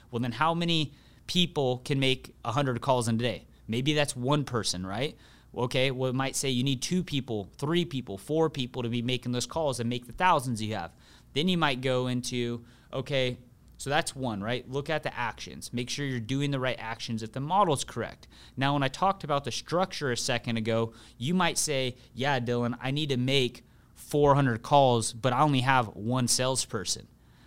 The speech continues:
Okay, that's why, again, I talk about the structure. Who else is on your team? What are they doing? 'Cause if your sales are trending down, that means you have horsepower in your business and other areas. So is there somebody in operations? Is there somebody in finance?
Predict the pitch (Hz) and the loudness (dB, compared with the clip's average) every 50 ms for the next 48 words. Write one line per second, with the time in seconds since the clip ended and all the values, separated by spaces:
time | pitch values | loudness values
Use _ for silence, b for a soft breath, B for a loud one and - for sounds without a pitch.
0 | b b - 127 123 135 131 120 131 135 135 - - 147 143 135 135 - - - | b b -6 -6 -4 -2 -2 0 0 -2 -2 -2 0 2 2 2 2 0 -6 -6
1 | 113 117 117 113 131 143 131 120 95 110 123 - - 139 131 120 - 123 117 - | -4 -4 -2 2 4 4 4 4 2 0 -4 2 4 4 4 4 2 -2 -2 -2
2 | - - - - 143 135 139 - - 113 90 78 B B B B B - - 151 | -6 -4 2 2 2 2 2 -2 -6 -6 -8 -8 B B B B B -4 -2 0
3 | 151 151 139 139 131 - - 123 117 120 117 117 113 110 104 101 - - 139 127 | 2 4 4 4 2 0 -2 -2 0 0 2 2 0 0 -2 -4 -2 0 0 2
4 | 123 120 120 117 120 B B B B 110 107 120 139 143 143 131 127 120 110 107 | 2 2 0 -2 -4 B B B B -6 0 0 2 2 2 2 2 0 0 0
5 | 131 135 127 117 107 127 113 117 104 107 110 - - - 165 185 190 170 147 139 | 0 0 0 0 -2 -4 -6 -6 -6 -6 -6 -4 -2 0 2 2 2 2 0 -2
6 | - - - 127 120 123 117 110 120 113 113 113 117 117 117 B B B B - | -4 -4 -2 0 0 0 0 0 0 0 0 0 -2 -4 -6 B B B B -4
7 | 123 120 131 139 143 131 135 131 127 123 - 139 143 135 - - - 135 131 123 | -2 0 2 0 0 2 0 0 0 -2 -2 -2 -2 -2 -2 -2 0 0 2 2
8 | 117 113 110 104 95 101 135 143 123 123 120 113 - - 113 110 - 123 123 117 | 0 0 -2 -2 0 0 2 2 2 0 0 0 0 -2 -2 -4 -4 -4 -2 -2
9 | 110 104 101 131 151 156 139 113 92 78 - - B B B B B B - - | -2 -2 0 2 2 4 2 0 -2 -2 -4 -4 B B B B B B -4 0
10 | 143 139 135 123 131 127 - - 151 151 156 143 147 139 135 131 135 131 - 123 | 0 0 0 0 -2 -2 0 0 0 0 2 2 2 2 4 4 2 0 0 -2
11 | 117 123 127 135 123 - 113 92 87 - - B B B B B 113 117 123 117 | -2 0 0 0 0 -2 -6 -6 -4 -6 -6 B B B B B -6 -4 -2 -2
12 | - - 151 151 156 151 147 135 127 - - 135 131 131 131 123 110 90 76 - | -2 0 0 0 2 2 2 2 0 0 0 0 2 2 2 0 -2 -4 -4 -4
13 | - - | -6 -6